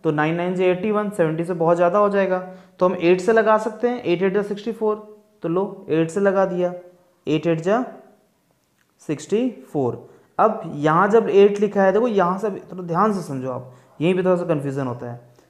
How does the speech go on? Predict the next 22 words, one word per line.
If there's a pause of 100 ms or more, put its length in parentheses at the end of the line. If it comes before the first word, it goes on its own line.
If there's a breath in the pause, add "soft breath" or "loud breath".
(120)
यहाँ
ऊपर
जो
एट
लिखा
है,
तो
भाई
नीचे
भी
हम (100)
एट
लिखेंगे,
ध्यान
रखना (360 loud breath)
कि
same
digit
हम
नीचे
लिखते
हैं।